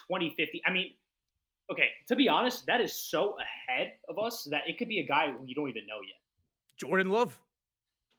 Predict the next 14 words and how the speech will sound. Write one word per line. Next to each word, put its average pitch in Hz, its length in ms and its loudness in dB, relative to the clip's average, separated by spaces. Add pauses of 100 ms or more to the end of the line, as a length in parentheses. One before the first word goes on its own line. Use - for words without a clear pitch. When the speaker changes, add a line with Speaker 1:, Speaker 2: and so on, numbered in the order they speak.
(880)
Speaker 1:
Jordan 165 220 2
Love 175 120 2
is 143 60 -6
very 151 220 -2
possible. 143 380 -2 (1300)
Because, 147 360 -4 (280)
you 160 80 -4
know, 143 220 -2 (100)
we 147 100 -6
signed 180 580 -2
the, 143 220 -2
uh, 123 80 -4 (340)
ownership 165 460 -4
contract 160 680 -4